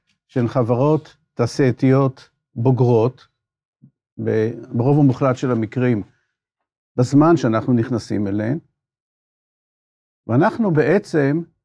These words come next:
מנסים, כמובן, להשיג, אה, אה, אה, תשואות, לבנות חברות. אבל איך אפשר להשיג תשואה? כאשר נכנסים לחבר-, לחברה תעשייתית,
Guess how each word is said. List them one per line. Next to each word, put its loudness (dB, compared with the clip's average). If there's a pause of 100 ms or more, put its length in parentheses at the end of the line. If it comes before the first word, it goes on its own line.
(140)
מנסים, 0 (1120)
כמובן, -4 (100)
להשיג, -4
אה, 0 (120)
אה, -4 (120)
אה, -6
תשואות, -4
לבנות -4
חברות. -4 (760)
אבל 2
איך 0
אפשר 0
להשיג -4
תשואה? -10 (720)
כאשר -2
נכנסים -2
לחבר-, -4 (100)
לחברה -2 (460)
תעשייתית, 2